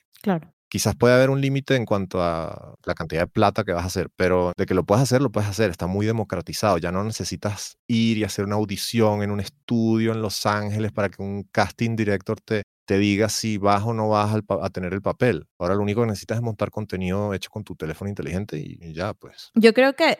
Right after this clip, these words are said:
Speaker 1: eso de la, de lo que dices de la democratización y la accesibilidad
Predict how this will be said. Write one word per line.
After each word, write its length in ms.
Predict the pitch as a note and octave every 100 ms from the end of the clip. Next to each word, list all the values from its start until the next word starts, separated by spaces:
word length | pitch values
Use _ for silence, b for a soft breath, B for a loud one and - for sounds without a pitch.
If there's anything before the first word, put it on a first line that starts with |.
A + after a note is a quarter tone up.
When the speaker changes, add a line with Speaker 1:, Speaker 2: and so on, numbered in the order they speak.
| -
Speaker 1:
eso 300 | G#3+ G3+ A#3+
de 220 | B3 A3
la, 160 | G3 -
de 280 | F3+ F3+
lo 140 | F#3 F#3+
que 60 |
dices 220 | F3+ G#3+ B3
de 60 |
la 160 | A#3+ F#3+
democratización 1080 | F3+ F3+ F3+ - F#3+ F3+ F#3 F3+ F3 F#3 G3
y 140 | A3+
la 240 | A#3+ A3 F#3+
accesibilidad 1040 | - F#3 - F#3 F#3 F3+ F3+ F3 F#3